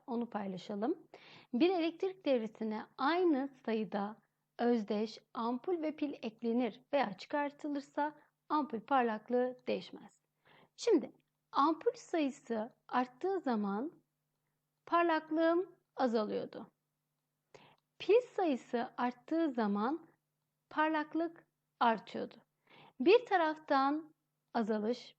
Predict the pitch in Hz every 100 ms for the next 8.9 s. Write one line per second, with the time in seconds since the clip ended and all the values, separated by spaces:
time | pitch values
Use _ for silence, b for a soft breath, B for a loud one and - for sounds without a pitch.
0 | - 392 453 330 277 254 - 240 233 240
1 | - 226 233 302 - 330 220 208 285 254
2 | - 208 208 302 _ b b b b b
3 | _ - 208 330 403 - 240 247 - 359
4 | - 262 202 196 - 208 214 - - 277
5 | 330 - 233 220 - - 220 214 - 302
6 | 185 - _ - 180 214 - 214 - 240
7 | 320 - 330 330 339 _ _ - 302 247
8 | 226 254 285 - - 214 185 330 233